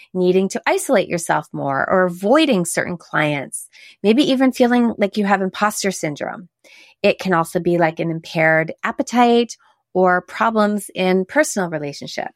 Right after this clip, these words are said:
And then thirdly, there are emotional and psychological signs, like emotional exhaustion,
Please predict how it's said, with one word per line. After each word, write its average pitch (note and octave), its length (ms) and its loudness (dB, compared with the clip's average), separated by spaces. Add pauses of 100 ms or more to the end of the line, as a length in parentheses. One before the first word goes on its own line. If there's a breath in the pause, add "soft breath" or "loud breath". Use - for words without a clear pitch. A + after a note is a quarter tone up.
(540 loud breath)
And A3+ 180 2
then A3+ 200 -2
thirdly, D4 640 2 (140)
there A3 200 4
are G3+ 260 0
emotional G#3 760 2
and F3+ 180 -4
psychological D#3+ 800 -2
signs, - 720 -12 (400)
like E3 260 -4
emotional E3+ 420 0
exhaustion, D#3+ 680 -4